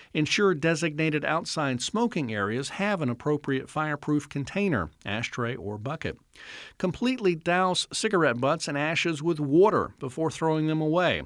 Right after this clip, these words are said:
as they can smolder and cause a fire. Never smoke in bed. Also, provide large, deep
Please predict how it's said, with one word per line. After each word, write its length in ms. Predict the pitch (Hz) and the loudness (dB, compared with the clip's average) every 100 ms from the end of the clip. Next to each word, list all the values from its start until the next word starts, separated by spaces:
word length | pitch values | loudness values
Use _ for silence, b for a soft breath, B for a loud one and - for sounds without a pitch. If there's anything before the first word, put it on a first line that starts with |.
| - | -8
as 240 | 120 120 | -8 -6
they 140 | 120 120 | -6 -6
can 320 | - 147 123 | -4 -2 -2
smolder 560 | - 151 175 143 90 123 | 0 2 2 2 0 -4
and 160 | 120 | -4
cause 300 | - 131 131 | -4 -4 -2
a 60 | 110 | -6
fire. 440 | - 196 139 - - B B B | -4 -2 -2 -4 -8 B B B
Never 240 | 220 226 208 | 0 2 2
smoke 360 | - 208 196 | 2 0 2
in 120 | 214 190 | 0 2
bed. 380 | 202 175 76 - _ B B B | 4 4 2 -4 _ B B B
Also, 300 | 262 - 202 | -2 2 0
provide 480 | 185 175 185 185 151 | 2 2 4 2 0
large, 460 | 160 175 185 147 | 0 2 2 0
deep 380 | 123 117 196 - | -6 -2 -2 -2